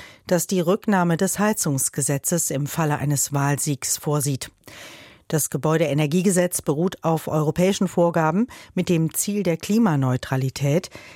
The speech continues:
die die E-U-Mitgliedstaaten umsetzen müssen. Eine vollständige Abschaffung wäre daher ohne rechtliche Hürden nicht möglich.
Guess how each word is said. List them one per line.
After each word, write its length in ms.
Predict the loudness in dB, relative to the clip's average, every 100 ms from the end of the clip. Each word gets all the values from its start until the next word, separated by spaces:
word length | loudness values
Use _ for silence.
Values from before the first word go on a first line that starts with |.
| -6 0
die 160 | 0
die 300 | 2 0 0
E-U-Mitgliedstaaten 1300 | 0 2 4 4 2 0 -2 0 0 0 2 0 0
umsetzen 720 | 2 2 4 2 0 0 2
müssen. 360 | 2 0 -2 -4 -12 -20 -20 -20 -20 -10
Eine 160 | -2 0
vollständige 720 | 2 0 0 0 2 2 0
Abschaffung 640 | -4 -2 -2 -2 0 0 2
wäre 220 | 2 2
daher 400 | 0 0 0 0
ohne 340 | 2 4 4 2
rechtliche 460 | 0 -2 -2 0
Hürden 400 | 2 2 2 -2 0
nicht 300 | 0 0 -2
möglich. 480 | -2 -2 -8 -10